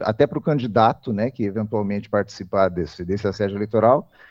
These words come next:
e pode haver uma consequência criminal. Então, são três esferas de responsabilização.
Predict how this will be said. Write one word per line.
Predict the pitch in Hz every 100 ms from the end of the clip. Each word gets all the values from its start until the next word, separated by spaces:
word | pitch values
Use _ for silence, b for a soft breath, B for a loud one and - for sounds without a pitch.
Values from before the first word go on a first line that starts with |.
| -
e | 156
pode | - 151 147
haver | 123
uma | 135 143
consequência | 139 143 135 135 131 135
criminal. | - 151 139 60 52 _ _
Então, | - 123
são | 147 131
três | 156 165 202
esferas | 180 - - 143 156 160 123
de |
responsabilização. | 131 131 - 143 - 123 127 123 135 - 85 65